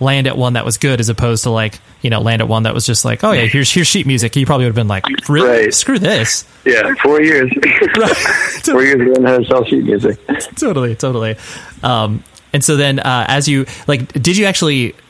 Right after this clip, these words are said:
Speaker 1: i-, is Modern Baseball ostensibly, like, your first band, or did you have other kind of, uh, projects before that you tried, like, that you maybe played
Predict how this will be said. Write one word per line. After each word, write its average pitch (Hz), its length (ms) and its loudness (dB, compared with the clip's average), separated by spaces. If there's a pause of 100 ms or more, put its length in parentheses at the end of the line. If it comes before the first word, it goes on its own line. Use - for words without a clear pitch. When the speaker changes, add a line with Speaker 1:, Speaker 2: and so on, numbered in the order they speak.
(340)
Speaker 1:
i-, 151 140 -2
is 147 140 0
Modern 196 240 2
Baseball 131 520 0
ostensibly, 123 680 0
like, 113 220 -2
your 110 140 0
first 127 400 -2
band, 113 380 0
or 120 220 0
did 120 200 0
you 131 120 0
have 117 220 0
other 113 420 0 (260)
kind 113 160 -2
of, 101 240 -2
uh, 107 300 -2 (400)
projects 127 500 0
before 120 480 0
that 107 200 -2
you 113 260 0
tried, 110 440 -2
like, 107 180 -2
that - 120 -4
you 117 120 0
maybe 110 200 0
played 110 360 -2